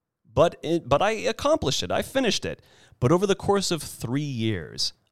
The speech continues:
I read the book It by Stephen King.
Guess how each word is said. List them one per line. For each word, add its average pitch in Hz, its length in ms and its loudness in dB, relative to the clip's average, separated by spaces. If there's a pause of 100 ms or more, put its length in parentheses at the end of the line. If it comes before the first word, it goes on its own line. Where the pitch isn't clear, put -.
I 104 160 2
read 95 520 0
the 113 80 -8
book - 460 -8 (300)
It - 380 -2 (360)
by 85 120 -8
Stephen 98 400 -2
King. 69 260 -6